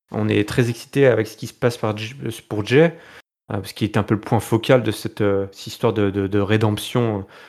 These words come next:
du côté du show rouge, et on en parlera juste après pour, euh, Monday Night Raw. Mais j'aime beaucoup aussi ce qu'ils font avec Jimmy, qui, bah, finalement, euh, bah, comme je le disais, c'est le chien qui a voulu s'échapper de la meute, et il a même aidé son frère à s'en sortir, mais il s'est retrouvé tout seul, et maintenant, voilà qu'il revient la queue entre les jambes,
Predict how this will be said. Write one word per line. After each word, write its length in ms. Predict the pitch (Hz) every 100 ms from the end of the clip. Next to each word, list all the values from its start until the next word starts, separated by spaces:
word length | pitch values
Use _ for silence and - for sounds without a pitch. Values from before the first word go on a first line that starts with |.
| _
du 80 | 117
côté 260 | - 113 104
du 100 | 101
show 200 | - 101
rouge, 220 | 120 110
et 20 |
on 100 | 98
en 80 | 92
parlera 420 | 101 98 98 104
juste 280 | 98 - 104
après 260 | 92 -
pour, 220 | 104 101 95
euh, 80 |
Monday 240 | 92 101 95
Night 200 | 95 95
Raw. 260 | - 151 156 - - -
Mais 60 | 104
j'aime 160 | 110
beaucoup 240 | 131 143 185
aussi 260 | 135 160
ce 60 | -
qu'ils 140 | 127
font 140 | - 135
avec 240 | 110 101
Jimmy, 340 | 107 127 151 -
qui, 380 | - 110 101 - - - _ _
bah, 100 | 123
finalement, 680 | 110 117 117 131 170 160 127
euh, 120 | 113 107
bah, 160 | 156
comme 160 | - 120
je 80 | 120
le 60 |
disais, 440 | 110 113 175 160 120
c'est 180 | -
le 140 | 127 120
chien 320 | - 160 156
qui 80 | 135
a 40 |
voulu 200 | 113 127
s'échapper 420 | - - 123 -
de 80 | 117
la 80 | 113
meute, 300 | 131 190 -
et 320 | 120 113 113
il 60 | 113
a 20 |
même 220 | 120 131
aidé 160 | 131 123
son 180 | - 131
frère 220 | - 131
à 60 | 120
s'en 120 | 117
sortir, 540 | - 113 - 185 180
mais 500 | 120 120 117 117 113
il 60 | 113
s'est 140 | -
retrouvé 280 | 120 127 120
tout 160 | 117 113
seul, 220 | 175 165
et 40 |
maintenant, 280 | 123 110 143
voilà 160 | 135 123
qu'il 160 | -
revient 160 | 110 131
la 80 | 110
queue 180 | - 123
entre 240 | 113 120
les 120 | 104
jambes, 300 | 101 151 151